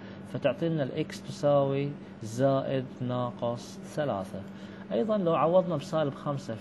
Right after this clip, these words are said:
في المعادلة ستار، نفس الشيء راح يعطينا إكس تربيع يساوي، لأن هذه لو ربعناها بعد بيعطينا نفس الشيء خمسة وعشرين، فأيضًا الناتج راح يكون تسعة، فأيضًا بيعطيني ناتجين هما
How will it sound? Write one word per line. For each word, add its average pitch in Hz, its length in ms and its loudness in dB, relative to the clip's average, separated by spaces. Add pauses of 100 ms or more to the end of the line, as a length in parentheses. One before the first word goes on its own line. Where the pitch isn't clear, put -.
(140)
في 123 280 0
المعادلة 113 520 -2
ستار، 135 540 0 (420)
نفس - 180 -4
الشيء 143 220 -2
راح 117 140 0
يعطينا 110 440 -2
إكس - 220 -8
تربيع 131 420 0
يساوي، 127 640 -2 (540)
لأن 113 180 0
هذه 143 300 4
لو 123 180 4
ربعناها 139 520 2
بعد 165 180 0
بيعطينا 165 580 0
نفس 147 160 -2
الشيء 123 160 -4
خمسة 143 260 0
وعشرين، 110 340 -2
فأيضًا 147 340 2
الناتج 139 460 -2
راح 123 140 0
يكون 123 320 -4
تسعة، 165 420 -4 (400)
فأيضًا 143 440 0 (160)
بيعطيني 135 360 0
ناتجين 135 580 0
هما 127 420 -2